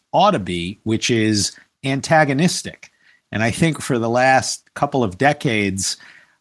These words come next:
a certain coziness has developed between the press and politicians,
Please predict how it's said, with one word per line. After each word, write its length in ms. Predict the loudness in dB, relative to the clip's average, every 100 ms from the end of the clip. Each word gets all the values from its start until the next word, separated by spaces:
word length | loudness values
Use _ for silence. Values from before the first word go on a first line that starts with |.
| -8
a 100 | -6
certain 440 | 0 0 0 -6 -6
coziness 1080 | 2 2 4 2 0 -2 -4 -4 -4 -4 -8 _ _ _ _
has 280 | 0 0 0
developed 680 | -2 2 2 2 -2 -6 -6
between 420 | -4 -2 -2 -2
the 80 | -4
press 380 | 0 0 0
and 160 | -4 -2
politicians, 1040 | 0 0 -2 -2 -2 0 0 0 -2 -4